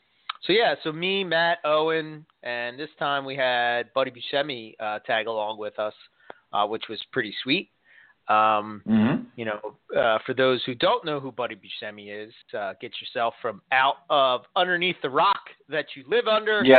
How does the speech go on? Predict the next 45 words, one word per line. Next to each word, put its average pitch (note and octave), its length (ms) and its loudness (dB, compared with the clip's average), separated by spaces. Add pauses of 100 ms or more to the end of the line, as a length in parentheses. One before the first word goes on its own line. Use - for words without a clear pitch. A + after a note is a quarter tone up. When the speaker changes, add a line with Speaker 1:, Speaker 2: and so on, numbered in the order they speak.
(100)
Speaker 2:
I, C3+ 220 12
I C#3 60 12
don't C#3+ 160 10
understand. B2 520 0
I A#2+ 140 2
do A#2 100 0
not B2+ 200 -2
understand. - 560 0
He's - 180 -8
been A#2+ 80 -4
on B2 120 -4
the A#2 80 -4 (100)
show A2 400 0 (440)
numerous D3+ 600 2
times. A2+ 460 -2
He's G#2 240 -10 (480)
Speaker 1:
Yeah. - 120 -10
Speaker 2:
be-, B2+ 200 -4
he B2 160 -2
has C#3+ 220 4
his B2 160 -6
own F3 300 2
podcast. G#2 680 0 (420)
If - 160 -8
somebody's G3+ 400 -4
out D#3+ 240 2
there C#3+ 140 -4
really C3+ 260 -4
listening B2+ 420 -8
to A2+ 120 -6
this A2 80 -12
and A2+ 100 -14
goes, A2 220 -8
"Who F4+ 140 -2
the A#3 120 0
hell D#3 180 2
is D3+ 140 -14
Buddy D#3 180 -6
Buscemi? C#4 560 -6 (400)
Where A4 240 2
the F#3 160 2
hell B3+ 300 0
have F3+ 200 -4
you D4 300 -4
been?" C3+ 400 0